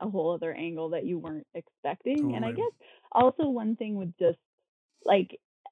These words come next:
Speaker 1: the, the value of experience for me too is, like, I've worked with, I think, like, thousands of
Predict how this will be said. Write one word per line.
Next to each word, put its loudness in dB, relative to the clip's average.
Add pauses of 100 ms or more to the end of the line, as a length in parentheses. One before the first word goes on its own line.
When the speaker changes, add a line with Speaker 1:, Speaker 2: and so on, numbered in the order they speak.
(220)
Speaker 1:
the, 6
the 6
value 0
of -6 (120)
experience 0
for -8
me -8 (140)
too 4
is, -2
like, -4
I've -8
worked -2
with, -10 (140)
I -12
think, -6
like, -2 (140)
thousands 0
of -8